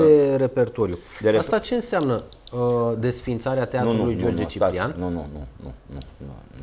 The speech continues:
Speaker 2: nu, nu strici ceva ca să faci altceva. Nici domnul primar, nici eu nu o să facem acest lucru, cel puțin așa cred eu, niciodată, nu.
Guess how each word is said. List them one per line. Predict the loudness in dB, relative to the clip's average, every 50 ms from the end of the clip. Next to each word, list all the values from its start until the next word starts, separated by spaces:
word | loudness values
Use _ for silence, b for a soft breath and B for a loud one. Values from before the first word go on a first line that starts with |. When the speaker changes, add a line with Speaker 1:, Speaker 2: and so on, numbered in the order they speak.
| -10 -8 -6 -4
Speaker 2:
nu, | -4 -2 -2 -2 -4 -4 -6 -6 -6 -6
nu | -6 -6
strici | -6 -8 -10 -12 -12 -12 -6
ceva | -2 -2 -2 2 4 4 4 4 2
ca | 0 -2 -4 -4
să | -4 -4 -2 -2 0 0 0 -2 -2
faci | 0 0 0 0 0 -4
altceva. | -6 -6 -6 -6 -6 -6 -6 -4 -6 -8 -10 -12 -14 -14 -10 -8
Nici | -8 -8 -8 -8
domnul | -4 -4 -4 -2 -4 -8 -12
primar, | -12 -12 -12 -10 -6 -4 -4 -4 -6
nici | -8 -10 -12 -14 -14 -10 -6
eu | -4 -4 -4 -6 -8 -10
nu | -12 -12
o |
să | -12 -12 -14
facem | -8 -8 -8 -8 -8 -10 -12 -12
acest | -14 -14 -12 -12 -12 -12 -10
lucru, | -12 -12 -12 -12 -14 -14 -14 -14 -12 -10
cel | -10 -10
puțin | -10 -12 -14 -16 -14 -14 -14
așa | -14 -14 -14 -16 -16 -16
cred | -16 -16 -14 -14 -14
eu, | -14 -16 -16 -18
niciodată, | -20 -20 -18 -18 -18 -18 -18 -18 -18 -16 -16 -16
nu. | -16 -18